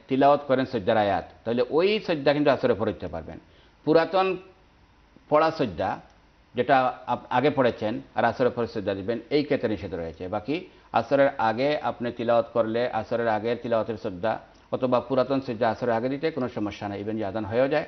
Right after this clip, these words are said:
আপনি দিতে পারবেন, ইনশাআল্লাহ সমস্যা নাই, কোনো মকরু হবে না। Main problem হলো কি যে আসরের পরে নফল নামাজ নিষেধ। বুখারী শরীফের হাদিসে এসেছে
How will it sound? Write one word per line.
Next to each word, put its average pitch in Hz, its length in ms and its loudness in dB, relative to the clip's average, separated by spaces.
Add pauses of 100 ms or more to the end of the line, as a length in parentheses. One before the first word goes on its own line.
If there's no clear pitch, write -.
আপনি - 180 -10
দিতে 87 140 -12
পারবেন, 87 240 -12
ইনশাআল্লাহ 92 360 -16
সমস্যা - 260 -18
নাই, 82 100 -16 (840)
কোনো 113 120 -4
মকরু 104 260 -2
হবে 78 200 -8
না। 67 100 -16 (480)
Main 139 180 2
problem 147 360 2
হলো 175 140 4
কি 147 240 -4 (340)
যে 120 80 4
আসরের 151 400 6
পরে 139 280 6
নফল 127 340 4
নামাজ 110 260 2
নিষেধ। 87 320 -6 (800)
বুখারী 120 380 2
শরীফের 113 380 -2
হাদিসে 107 320 -6
এসেছে - 560 -6